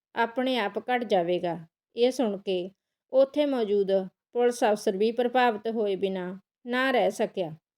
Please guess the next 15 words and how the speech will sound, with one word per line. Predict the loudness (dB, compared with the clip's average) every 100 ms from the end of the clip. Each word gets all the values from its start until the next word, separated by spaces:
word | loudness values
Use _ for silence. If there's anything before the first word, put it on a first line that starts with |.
| _ _ _ _
ਉਸਨੇ | -6 -2 0 0
ਕਿਰਨ | 0 -2 0
ਵੱਲ | 0 -2
ਦੇਖ | 0 0 0
ਕੇ | -4 -4
ਕਿਹਾ, | -4 -2 -2 -2 -8 _ -8
"ਮੈਡਮ, | -2 0 0 -4 -8 -12 _ _ _ _
ਇੱਥੇ | 0 2 2 2
ਕੋਈ | 4 4
ਕਾਨੂੰਨ | 2 -4 -2 -2
ਨਹੀਂ | -4 0
ਟੁੱਟ | 0 0
ਰਿਹਾ, | -4 -2 -2 -4 _ _ _ _
ਇੱਥੇ | -2 0 0 0
ਤਾਂ | -2 -6 -8